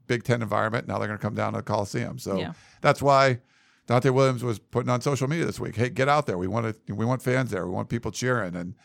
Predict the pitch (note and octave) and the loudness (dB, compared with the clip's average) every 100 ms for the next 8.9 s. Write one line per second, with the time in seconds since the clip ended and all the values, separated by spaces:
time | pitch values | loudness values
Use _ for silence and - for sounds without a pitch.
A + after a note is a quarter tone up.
0 | _ _ _ _ - F#2 G2+ F2 A#2 C#3 | _ _ _ _ -8 -4 -4 0 2 4
1 | A#2+ A2+ F#2+ G2 G2 F#2 G2+ F2+ F#2 G2 | 2 2 0 -4 -4 -4 -6 -6 -8 -6
2 | F#2 F2+ - _ _ - F#2 F#2 E2+ E2 | -4 -6 -10 _ _ -10 -6 -4 -4 -8
3 | E2 _ _ - G#2+ - A#2 G#2+ A#2+ C3+ | -12 _ _ -6 -4 -2 -2 0 0 0
4 | G#3 G3+ F#3 C3+ A#2+ C3 D3 D#3+ D3 C3 | -2 0 0 0 -2 0 0 -2 -4 -6
5 | B2+ _ _ _ _ - G2+ G2 F#2+ F#2 | -12 _ _ _ _ -8 -4 -2 -2 -4
6 | - A2+ A#2+ - A#2+ A2+ G#2+ A2+ A2 A#2 | 0 2 2 0 0 0 -2 -4 -4 -2
7 | A#2 A2+ A#2 A2 G#2 A2 G2+ G2+ G2+ A2 | -2 -2 -2 -4 -2 -2 -2 -2 -2 -2
8 | G#2+ G2+ A#2 A#2+ B2 B2 G2+ G2+ | -2 0 4 4 2 0 0 -2